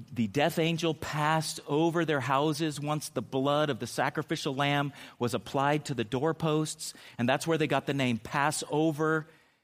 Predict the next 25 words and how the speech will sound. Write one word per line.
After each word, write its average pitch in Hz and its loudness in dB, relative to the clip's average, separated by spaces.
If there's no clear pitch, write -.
And 151 2
as 180 4
part 196 0
of 170 0
the 160 -2
process 170 0
of 123 0
celebrating 160 0
Passover, 113 0
it's - -14
hard 156 2
to 139 2
imagine, 117 2
but 110 -4
Jesus 156 0
sits - -4
there 101 -2
and 117 0
he 120 0
says, 98 -4
"This 143 -2
is 120 -4
a 110 0
new 123 0
covenant 110 -4